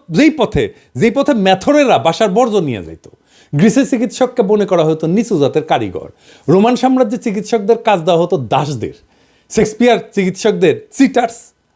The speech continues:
মাউন্টেব্যাক্স বলছেন। মাউন্টেব্যাক্স মানে হচ্ছে প্রতারক আর কি।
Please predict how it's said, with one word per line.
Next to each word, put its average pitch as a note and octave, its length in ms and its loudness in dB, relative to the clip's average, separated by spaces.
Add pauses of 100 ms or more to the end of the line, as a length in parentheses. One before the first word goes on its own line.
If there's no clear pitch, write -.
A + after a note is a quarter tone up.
মাউন্টেব্যাক্স F#3 640 2
বলছেন। A#2+ 320 -6
মাউন্টেব্যাক্স G#3 460 0
মানে B3 140 -4
হচ্ছে A#3+ 200 0 (260)
প্রতারক C#3 420 0
আর E2+ 60 -8
কি। - 160 -20